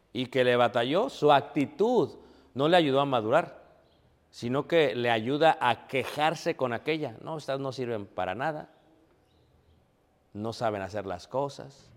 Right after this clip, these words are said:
cuando yo era madre". ¿Y qué es lo que pasa? Se quejan, las juzgan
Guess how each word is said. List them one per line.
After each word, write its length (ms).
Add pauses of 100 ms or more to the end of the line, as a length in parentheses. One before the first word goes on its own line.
cuando 340
yo 340
era 180
madre". 400 (1600)
¿Y 80
qué 120
es 40
lo 80
que 80
pasa? 460 (800)
Se 320
quejan, 460 (920)
las 400
juzgan 760